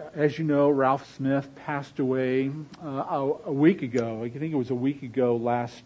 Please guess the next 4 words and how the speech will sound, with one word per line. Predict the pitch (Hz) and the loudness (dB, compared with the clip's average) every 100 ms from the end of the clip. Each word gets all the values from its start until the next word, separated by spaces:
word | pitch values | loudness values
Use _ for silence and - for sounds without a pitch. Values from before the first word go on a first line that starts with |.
| - | -4
uh, | 113 101 - - - - | -2 -4 -10 -20 -20 -8
Friday. | 131 127 131 107 92 92 156 - - - - - - - - | 0 2 2 -2 -6 -10 -14 -20 -20 -20 -20 -20 -20 -14 -6
And, | 123 120 117 127 | -4 -4 -4 -4
uh, | 120 117 | -2 -4